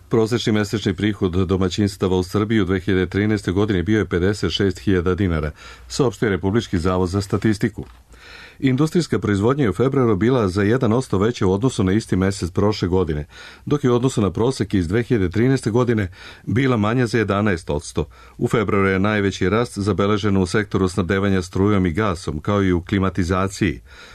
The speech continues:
Vrednost bruto domaćeg proizvoda u Srbiji dve hiljade trinaeste godine bila je veća za dva i po odsto nego godinu dana ranije, objavio je Republički zavod za statistiku.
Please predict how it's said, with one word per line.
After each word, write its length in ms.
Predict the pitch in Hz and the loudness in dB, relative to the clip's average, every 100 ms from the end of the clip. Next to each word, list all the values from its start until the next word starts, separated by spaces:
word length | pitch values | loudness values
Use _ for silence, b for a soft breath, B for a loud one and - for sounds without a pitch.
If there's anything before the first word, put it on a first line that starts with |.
| B | B
Vrednost 500 | 101 107 110 107 - | -2 0 0 -2 -4
bruto 280 | 101 123 117 | 0 0 2
domaćeg 400 | 107 110 107 95 | 0 0 -2 -2
proizvoda 420 | 98 110 120 117 | 0 0 0 0
u 60 | 87 | 0
Srbiji 360 | 90 113 127 | 0 0 0
dve 200 | 98 101 | 0 0
hiljade 300 | 101 104 85 | 0 -2 -4
trinaeste 500 | 80 101 117 120 - | -4 -2 0 0 -2
godine 380 | 104 110 110 92 B B B | 0 0 2 -2 B B B
bila 260 | - 104 117 | -2 0 2
je 40 | |
veća 280 | 107 110 101 | 0 0 -2
za 260 | 87 95 80 | 0 0 -2
dva 260 | 78 120 | -2 -2
i 100 | 104 | -2
po 120 | 104 98 | 0 -2
odsto 320 | 120 - 104 | -2 -2 0
nego 280 | 98 107 90 | 0 0 -2
godinu 380 | 92 101 95 | -2 0 0
dana 300 | 76 85 92 | 0 0 0
ranije, 420 | 92 92 101 80 - B B B | 0 0 0 -2 -4 B B B
objavio 420 | 123 117 107 110 | -2 0 0 0
je 60 | 82 | -2
Republički 480 | 78 104 110 - | -2 -2 -2 -2
zavod 320 | 80 92 92 87 | -2 0 0 -2
za 120 | 95 | -4
statistiku. 600 | - 98 80 - - - | -4 -4 -4 -4 -10 -10